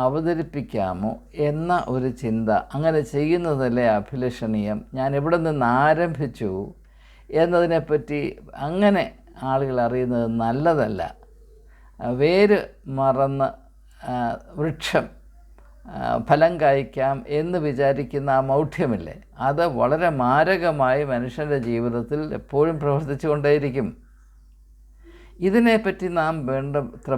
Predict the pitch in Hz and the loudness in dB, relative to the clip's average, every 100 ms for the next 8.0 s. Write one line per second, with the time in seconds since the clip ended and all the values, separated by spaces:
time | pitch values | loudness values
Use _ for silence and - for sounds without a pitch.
0 | 120 123 139 143 156 135 117 120 123 110 | 0 2 2 0 -2 0 2 2 2 2
1 | 107 123 131 120 110 117 120 139 - - | 4 2 0 -2 -4 -4 -4 -4 -10 -18
2 | - - - - 143 156 160 160 156 143 | -20 -20 -20 -6 -2 2 6 6 6 0
3 | 131 147 131 120 120 - 175 170 156 123 | -2 -2 0 -2 -4 -4 0 0 0 2
4 | 113 117 135 - 123 117 117 113 131 135 | 4 4 0 -6 -4 -2 0 0 -2 -4
5 | 113 107 147 147 139 131 104 104 143 - | -6 -6 0 4 4 4 0 0 -2 0
6 | 220 208 175 147 135 120 113 110 107 95 | 2 4 2 0 0 -2 -4 -4 -4 -4
7 | 90 92 - - - - - - 143 147 | -6 -8 -12 -16 -20 -20 -18 -2 2 4